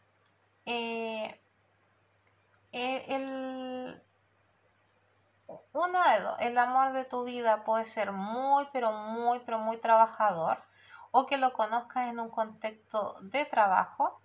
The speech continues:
¿ya? El ocho de oros me habla de un tema de laboriosidad, pero habla de que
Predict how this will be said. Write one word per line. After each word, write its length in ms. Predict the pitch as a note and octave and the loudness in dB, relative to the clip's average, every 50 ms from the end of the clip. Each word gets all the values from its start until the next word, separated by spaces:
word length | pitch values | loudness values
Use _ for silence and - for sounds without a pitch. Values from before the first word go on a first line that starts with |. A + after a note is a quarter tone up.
| _ _ - | _ _ -20
¿ya? 380 | G#3+ G3+ G3+ G3+ A#3 C#4 - - | -10 -6 -4 -4 -4 -4 -6 -8
El 140 | A3+ A3+ | -6 -6
ocho 280 | A#3 A3+ A3+ - B3 A#3 | -6 -8 -6 -4 -4 -4
de 120 | A3+ A3 | -2 -2
oros 280 | G#3+ G#3+ G#3+ A3+ A3+ A3 | -2 -2 -2 -2 -4 -6
me 160 | A3 G#3+ G3+ | -6 -6 -2
habla 300 | G3+ G#3 G#3+ A3 A3 A3 | -2 -2 0 2 0 0
de 100 | A3 A3 | 0 -2
un 180 | G#3+ G#3+ G#3+ - | -8 -12 -12 -12
tema 280 | - G#3 G#3 G#3 G#3 G#3 | -12 -8 -4 -2 0 0
de 60 | G3+ | 0
laboriosidad, 800 | G3+ G3+ G3 G3 G3+ G3 G3+ G3 - - A#3 A3 G#3 A#3 C4 - - _ _ _ _ _ _ _ _ _ _ _ _ _ _ | 2 0 0 0 0 -4 -8 -10 -12 -8 -4 0 0 0 0 -2 -8 _ _ _ _ _ _ _ _ _ _ _ _ _ _
pero 200 | - C#4 C#4+ D4 | -6 -2 2 4
habla 300 | D4+ D#4+ E4 E4+ F4+ F4 | 4 4 4 2 0 0
de 180 | E4+ E4 D#4 - | 0 -2 -6 -6
que 460 | - D4 D4 D4 D4+ C#4+ - - - | -8 -8 -6 -4 -4 -6 -6 -10 -14